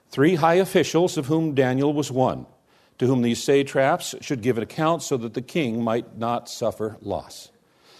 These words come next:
Then this Daniel became distinguished above all the other officials and satraps because an excellent spirit was in him.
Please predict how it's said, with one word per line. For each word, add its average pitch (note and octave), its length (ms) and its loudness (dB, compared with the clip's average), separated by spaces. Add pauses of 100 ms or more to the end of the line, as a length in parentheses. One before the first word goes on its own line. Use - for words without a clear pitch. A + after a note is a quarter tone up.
(360)
Then C#3+ 300 2
this C#3 180 4
Daniel C#3+ 300 2
became D3 320 0
distinguished D3 580 0
above B2+ 580 -2
all G#3 300 4
the A#3+ 180 0
other G#3+ 260 2
officials D#3+ 540 0
and B2+ 100 -2
satraps D3 520 2
because C#3 380 -2 (320)
an C3 120 2
excellent A3 460 -2
spirit B2+ 480 0
was C#3 220 -2
in B2 220 -4
him. F2 260 -8